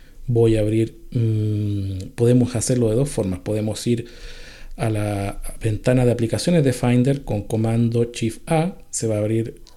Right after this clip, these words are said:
una ventana de Finder con todas mis aplicaciones y ahí puedo buscar WhatsApp Web y darle comando flecha abajo para que se abra, o buscarlo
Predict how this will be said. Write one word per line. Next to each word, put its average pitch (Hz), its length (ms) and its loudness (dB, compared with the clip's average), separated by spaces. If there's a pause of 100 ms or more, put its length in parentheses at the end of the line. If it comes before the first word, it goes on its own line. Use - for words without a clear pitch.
(180)
una 110 160 0
ventana 104 300 -2
de 110 100 0
Finder 131 380 0
con 101 160 -2
todas 113 180 0
mis 117 140 0
aplicaciones 151 540 0
y - 20 6
ahí 135 140 4
puedo 131 260 2
buscar 127 540 -2
WhatsApp 143 460 0
Web 175 220 2 (220)
y 131 80 0
darle 127 500 0 (320)
comando 107 320 0
flecha - 280 -4
abajo 131 200 -2
para 110 180 0
que 131 60 -4
se - 140 -2
abra, 165 340 -2
o 196 220 -2 (840)
buscarlo 147 680 4